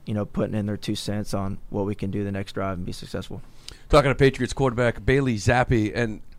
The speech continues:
Speaker 2: I'm just curious, the, the game is over. You know, I don't know, maybe on, on a plane ride home, you ever just sit there and be like, "Man, I just lost to Aaron Rodgers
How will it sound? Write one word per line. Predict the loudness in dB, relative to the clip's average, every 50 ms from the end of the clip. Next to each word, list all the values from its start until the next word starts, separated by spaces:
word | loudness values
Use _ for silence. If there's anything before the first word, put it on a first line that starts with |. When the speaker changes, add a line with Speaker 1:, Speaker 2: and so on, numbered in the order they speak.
| -16 -16 -16 -16 -16 -16 -4 -2
Speaker 2:
I'm | 0 2
just | 2 2 4
curious, | 6 6 6 6 4
the, | 0 0
the | 0 0
game | 4 6 6 6 8 6
is | 6 6
over. | 6 8 8 8 8 8 8 6 4 0 -4 -8 -12 -12 -6 -2
You | 2 2
know, | 4 4 4 4 2 2
I |
don't | 2 2
know, | 2 4
maybe | 4 6 6 6 4
on, | 4 4 0
on | -2 -2 -2 -4
a | -2
plane | -4 -4 -2 0 0 0 0
ride | 0 0 0 0 0 0
home, | 0 4 6 6 6 6 4
you | 4
ever | 0 -2
just | -4 -4 -4 -2 -2
sit | -2 0 2
there | 2 2 2
and | 2
be | 0 0
like, | 2 2 0 0 -2 -4
"Man, | -8 -8 -8
I | -8
just | -6 -6 -6 -6 -4
lost | -6 -6 -6 -6 -6
to | -8 -4
Aaron | -4 -2 -2 -2 -2 -2
Rodgers | -2 -2 -2 -2 -4 -6 -8 -8 -10 -16